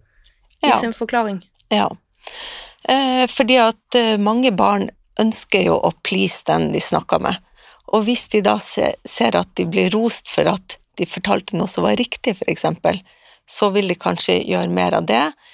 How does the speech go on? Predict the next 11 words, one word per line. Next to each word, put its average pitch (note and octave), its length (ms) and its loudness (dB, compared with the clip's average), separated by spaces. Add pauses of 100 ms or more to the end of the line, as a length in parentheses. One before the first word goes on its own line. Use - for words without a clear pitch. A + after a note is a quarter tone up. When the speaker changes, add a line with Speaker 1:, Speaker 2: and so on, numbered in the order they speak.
(420)
Speaker 2:
Eh, G#3+ 520 2
de F#3 180 -2
ønsker - 500 -2
å, E3+ 600 2 (1200)
eh, G#3 340 0 (100)
ja, D4+ 160 2
kanskje C4 340 0
de A3 80 4
ønsker G#3+ 420 0
å F#3+ 640 2 (360)
fortelle G#3+ 400 0